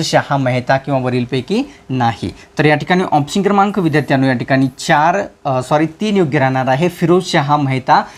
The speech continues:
यांचा जो पुतळा आहे ब्रहन मुंबई, अ, महानगरपालिकेच्या मुख्यालयासमोर उभारण्यात आलेला आपल्या सर्वांना दिसून येतो. तर त्या ठिकाणी पाहूया की ते कधी उभारण्यात आलेला होता. तर विद्यार्थ्यांनो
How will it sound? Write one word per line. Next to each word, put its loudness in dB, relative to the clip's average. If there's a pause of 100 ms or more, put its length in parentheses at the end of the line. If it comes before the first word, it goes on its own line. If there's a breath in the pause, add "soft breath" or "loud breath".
(200 loud breath)
यांचा 0
जो 0
पुतळा -2
आहे 0 (280 loud breath)
ब्रहन 2
मुंबई, 2 (340 loud breath)
अ, 0 (340)
महानगरपालिकेच्या 0
मुख्यालयासमोर 0
उभारण्यात -2
आलेला 0
आपल्या -2
सर्वांना -2
दिसून -4
येतो. 0 (240 loud breath)
तर 4
त्या 2
ठिकाणी -2
पाहूया 0
की -10
ते -4 (160)
कधी 2
उभारण्यात 0
आलेला 0
होता. 0 (300 loud breath)
तर 4
विद्यार्थ्यांनो 0